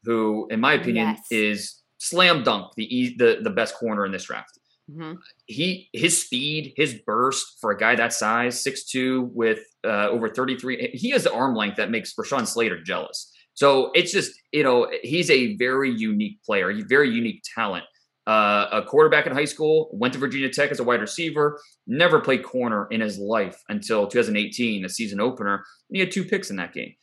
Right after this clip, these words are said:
Speaker 1: So this is just a guy that's a natural w-, with ball instincts.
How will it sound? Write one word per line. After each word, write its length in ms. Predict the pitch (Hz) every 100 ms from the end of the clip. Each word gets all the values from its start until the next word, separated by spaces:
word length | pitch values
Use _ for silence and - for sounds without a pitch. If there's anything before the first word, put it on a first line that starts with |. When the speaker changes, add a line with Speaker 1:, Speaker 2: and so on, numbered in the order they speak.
| _
Speaker 1:
So 140 | - 143
this 160 | 185
is 80 | 202
just 160 | 185 175
a 60 |
guy 180 | 127 131
that's 120 | 123
a 60 | 113
natural 720 | 101 107 120 - 131 127 131
w-, 160 | 117 120
with 140 | 110
ball 240 | 107 101 101
instincts. 520 | 101 - 104 101